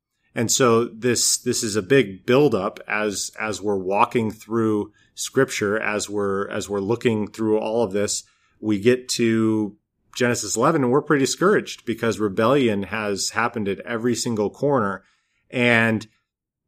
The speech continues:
finally, in Genesis eleven, through judging the people and scattering them with different languages, the Lord institutes obedience because mankind was supposed to disperse and scatter on the earth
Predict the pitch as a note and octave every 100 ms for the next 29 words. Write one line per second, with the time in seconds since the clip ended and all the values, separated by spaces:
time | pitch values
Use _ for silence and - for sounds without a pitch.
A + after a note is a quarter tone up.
0 | _ - A#2+ B2+ F#3 A2+ F#2 G#2 - A2+
1 | F#2+ A#2 A2+ - G#2 - G#2 A#2+ A#2 G#2
2 | - B2 B2+ A2+ F#2 A2+ C3 A2+ G#2+ G#2
3 | F#2+ F#2 A2 B2 C#3 A2 G2+ G2 - -
4 | A#2 A#2 B2+ A#2 G#2+ G#2 G2+ G2+ G2 A2+
5 | F#2+ B2 A#2 G2 G2+ C#3 B2+ F2+ F#2+ F2+
6 | - _ _ _ - G#2+ A2+ A#2+ A2+ B2+
7 | B2 A2 - G#2 - A2 G2 - - A#2+
8 | G2 D3 C#3+ G#2 B2 - - - _ G2+
9 | - G2+ A2+ A2 G#2+ A2 G2 F#2+ - B2+
10 | D3+ - A2+ F#2+ A2+ - - A2+ A2 A2
11 | G2+ - A#2 G#2 G2+ G2 - _ _ _
12 | B2 G#2+ G#2 G2+ G2 F#2+ A2 A2 G#2 G#2+
13 | -